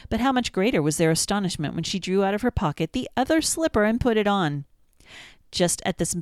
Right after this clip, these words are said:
moment, the fairy entered the moom-, room and touched Cinderella's clothes with her wand, made her all at once appear more magnificently dressed than they had ever seen her before.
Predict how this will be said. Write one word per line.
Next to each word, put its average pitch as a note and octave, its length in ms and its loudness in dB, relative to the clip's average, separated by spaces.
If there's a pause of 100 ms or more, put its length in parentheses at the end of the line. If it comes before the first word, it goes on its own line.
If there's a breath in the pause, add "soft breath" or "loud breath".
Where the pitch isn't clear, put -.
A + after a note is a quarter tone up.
(140)
moment, E3+ 420 2
the F3 80 -2
fairy A3 460 2
entered G3 260 0
the F#3+ 60 0
moom-, D3+ 440 -2
room F3 360 0
and D#3+ 180 -4
touched - 360 -6
Cinderella's F3 540 -2
clothes E3 300 0
with F#3 100 -2
her G3+ 100 2
wand, D3 420 -4 (460 loud breath)
made F#3+ 180 0
her G3+ 180 0
all G#3 140 4
at B3+ 120 0
once F#3+ 180 0
appear F3 300 0
more D#3+ 180 0
magnificently F3 720 -2
dressed D#3+ 320 0
than F3 180 0
they F#3+ 140 0
had F3+ 100 -2
ever F#3 300 -2
seen D#3+ 280 -4
her D#3+ 120 -4
before. C#3+ 520 -4